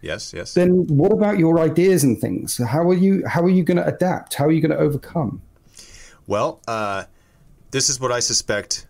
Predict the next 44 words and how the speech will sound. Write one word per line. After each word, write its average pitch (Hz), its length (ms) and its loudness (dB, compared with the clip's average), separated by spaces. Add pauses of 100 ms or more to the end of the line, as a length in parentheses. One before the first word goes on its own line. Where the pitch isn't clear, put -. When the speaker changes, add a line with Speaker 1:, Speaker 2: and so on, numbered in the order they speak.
(160)
Speaker 1:
would 98 240 -4
happen. 80 460 -10 (520)
I 101 100 -6
would 101 160 -6
still 131 280 -2
bring 131 240 -6
the 107 80 -6
same 110 280 -4
list 110 280 -4
that 95 120 -6
I'm 92 120 -8
preparing, 98 580 -8 (460)
because 101 300 -4
Speaker 2:
Right. 104 120 0
Speaker 1:
the 98 60 -4
models 95 400 -4
that 95 140 -4
I'm 87 120 -8
bringing 95 320 -8
are 87 120 -8
just 80 240 -10
fun 92 260 -8
to 87 60 -12
play 92 220 -6
with. 82 300 -10
And 85 200 -12
then 85 200 -8
whatever 95 320 -4
rules 98 280 -2
changes 123 380 -6
happen 101 300 -6
to 95 60 -4
be 98 140 -4
applied 92 380 -4
to - 60 -14
those 92 200 -6
models, 110 400 -6
well, 113 220 -8 (300)
so - 200 -6
be 110 140 -6
it. - 140 -6 (1040)
Speaker 2:
Okay. 135 540 -2
Speaker 1:
Yeah. 98 240 -6 (140)
Speaker 2:
Say, 208 300 4